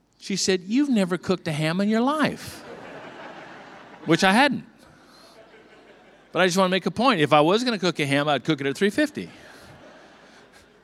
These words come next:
<laughs> And man, I was, I was, I was gonna die in that mountain. "No, I've cooked a ham before. I did it at three fifty too.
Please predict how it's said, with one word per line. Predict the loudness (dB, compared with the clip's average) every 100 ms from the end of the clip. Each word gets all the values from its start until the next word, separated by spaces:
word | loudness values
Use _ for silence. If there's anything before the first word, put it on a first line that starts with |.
| -20 -18 0
<laughs> | 0 2 -6 -12 -20 -20 -20 -20 _ _
And | 0
man, | 4 6
I | 6 4
was, | 2
I | -2 -2
was, | -2 -4
I | -2 -2
was | 0
gonna | -2
die | 4 4 4
in |
that | 2 2
mountain. | 0 0 -10 2
"No, | 4
I've | 6 4
cooked | 2 0
a | 2
ham | 2
before. | 0 -2 -2 -2 -4
I | 2
did | 6 6
it |
at | 4
three | -2 0
fifty | 2 0 0
too. | 0 2 0